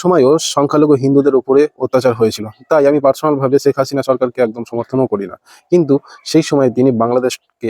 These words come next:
একটা উন্নত মানের, উন্নত জায়গায় নিয়ে চলে গেছিলেন বাংলাদেশ। কিন্তু এখন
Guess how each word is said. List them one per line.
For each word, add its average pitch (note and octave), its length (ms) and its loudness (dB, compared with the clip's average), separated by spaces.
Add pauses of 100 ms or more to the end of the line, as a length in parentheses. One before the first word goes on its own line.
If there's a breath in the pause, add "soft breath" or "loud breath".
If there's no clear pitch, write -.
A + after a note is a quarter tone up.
(100)
একটা B2 200 -8
উন্নত C3+ 380 0
মানের, A#2+ 340 2 (320 soft breath)
উন্নত C3+ 280 2
জায়গায় A#2+ 400 2
নিয়ে A#2 180 -4
চলে G2+ 220 -6
গেছিলেন F#2+ 300 -8 (300)
বাংলাদেশ। B2 340 0
কিন্তু D#3+ 180 2
এখন B2+ 280 0